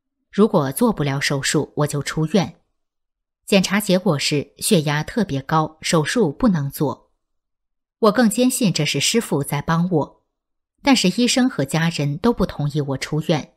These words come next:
说要采取治疗手段，给了我一片降压药。奇怪的是，吃了降压药，血压反而更高，这样谁也不敢做手术。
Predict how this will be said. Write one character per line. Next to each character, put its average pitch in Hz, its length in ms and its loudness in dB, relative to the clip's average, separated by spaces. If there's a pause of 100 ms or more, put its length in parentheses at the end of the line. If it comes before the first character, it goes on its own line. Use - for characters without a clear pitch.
说 - 160 2
要 156 260 2
采 143 220 -4
取 151 220 -6
治 226 140 0
疗 147 180 0
手 143 220 -2
段， 151 260 -2 (200)
给 214 120 4
了 240 120 4
我 220 100 2
一 143 180 -2
片 147 280 -2
降 147 260 -2
压 156 140 2
药。 - 380 0 (680)
奇 233 160 2
怪 277 180 2
的 151 100 0
是， 147 280 -2
吃 - 180 0
了 170 140 2
降 165 220 2
压 175 160 2
药， 202 340 0
血 160 220 2
压 147 260 -2
反 151 200 -2
而 135 140 -4
更 185 260 0
高， 143 400 -6 (440)
这 185 140 4
样 147 280 2
谁 160 220 2
也 226 100 4
不 165 140 0
敢 139 180 -2
做 143 160 0
手 139 240 -2
术。 - 440 -2